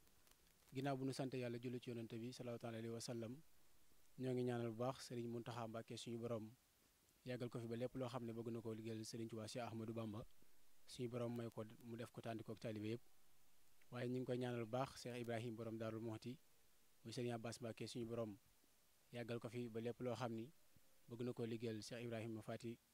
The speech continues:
Mame Thierno Ibrahima, suñu borom may ko mu def ko tànn koog taalibe yëpp. Waaye mbokk yi, ñu ngi ñaanal bu baax ak a nuyu, euh, Serigne Mame Mor Mbacké di xalifab Serigne Mor Diabou. Ñu ngi leen koy nuyu bu baax, di ko ñaanal suñu borom yàggal ko fi ba lépp loo xam ni bëgg na koo liggéeyal maam ji, suñu borom may ko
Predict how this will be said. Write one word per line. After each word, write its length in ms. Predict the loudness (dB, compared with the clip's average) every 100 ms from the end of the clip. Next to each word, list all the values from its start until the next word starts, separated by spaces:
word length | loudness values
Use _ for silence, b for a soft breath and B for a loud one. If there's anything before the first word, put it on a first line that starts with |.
| -16 -10
Mame 100 | -4
Thierno 200 | -2 0
Ibrahima, 260 | 0 -2
suñu 200 | -2 -2
borom 180 | 0 0
may 140 | -2
ko 100 | -2
mu 100 | -2
def 140 | -2 -4
ko 80 | -4
tànn 220 | -4 -2
koog 120 | -4
taalibe 260 | -4 -2 0 -2
yëpp. 40 | -4 -18 -20 -20 -20 -20 -20 -18 -8
Waaye 100 | -2
mbokk 240 | 0 2 4
yi, 60 |
ñu 100 | 4
ngi 300 | 4 4 2 -2 -2
ñaanal 240 | 0 0
bu 60 | 2
baax 140 | 2 0
ak 140 | -2
a 40 | 0
nuyu, 280 | 2 2 -2 -12 -18 -18 -18 -18 -18 -16 -8
euh, 160 | -6 -6
Serigne 340 | -4 2 4 4
Mame 160 | 4
Mor 120 | 4 4
Mbacké 300 | 2 0 -2
di 60 | -2
xalifab 360 | -2 -2 -4
Serigne 240 | -4 -2 0
Mor 160 | 0
Diabou. 260 | 0 0 -2 -8 -18 -18 -18 -18 -18 -18 -18 -8
Ñu 160 | -2 2
ngi 80 | 2
leen 160 | 2
koy 160 | 2 2
nuyu 160 | 2 0
bu 40 | 0
baax, 200 | -2 -2
di 60 | -4
ko 80 |
ñaanal 240 | -2 0 -2
suñu 180 | -2 0
borom 240 | 0 0 -4 -16 -20 -20 -20 -20 -20 -18 -4
yàggal 240 | 0 0
ko 100 | -2
fi 60 | -2
ba 100 | 0
lépp 200 | 0 2
loo 120 | 2
xam 160 | 2 2
ni 100 | 0
bëgg 200 | 0 0
na 80 | 0
koo 120 | 0
liggéeyal 340 | -2 0 -2 -2
maam 280 | -2 -2
ji, 100 | -4
suñu 180 | -4 -4
borom 260 | -4 -4 -4
may 160 | -4
ko 220 | -4 -6